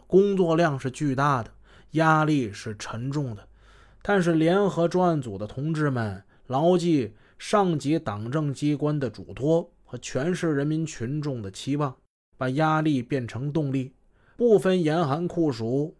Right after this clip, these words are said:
夜以继日地工作着。到一九九八年二月中旬，列出了全市符合年龄段等工作条件的犯罪嫌疑人八十六万人，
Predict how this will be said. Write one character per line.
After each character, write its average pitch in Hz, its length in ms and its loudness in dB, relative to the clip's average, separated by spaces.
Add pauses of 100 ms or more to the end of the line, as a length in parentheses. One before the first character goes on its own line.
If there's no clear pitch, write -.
(120)
夜 170 280 6
以 104 220 -6
继 175 200 0
日 160 280 2
地 120 100 -4
工 135 220 -6
作 123 220 -4
着。 117 100 -12 (520)
到 151 300 0
一 196 220 -2
九 151 200 -2
九 101 180 -6
八 123 180 -4
年 139 140 -2
二 151 200 -2
月 120 100 -2
中 170 240 -2
旬， 82 200 -10 (540)
列 185 260 10
出 175 240 4
了 151 100 2
全 160 400 -2
市 147 280 -4 (300)
符 196 320 2
合 175 200 2
年 175 220 2
龄 185 140 2
段 160 360 4
等 120 180 -8
工 160 220 -4
作 135 180 0
条 123 280 -6
件 147 180 0
的 110 100 -6
犯 143 240 -2
罪 117 140 -4
嫌 120 260 -8
疑 143 60 -2
人 127 320 -2 (440)
八 123 280 -2
十 110 160 -8
六 139 180 -2
万 101 240 -8
人， 101 180 -16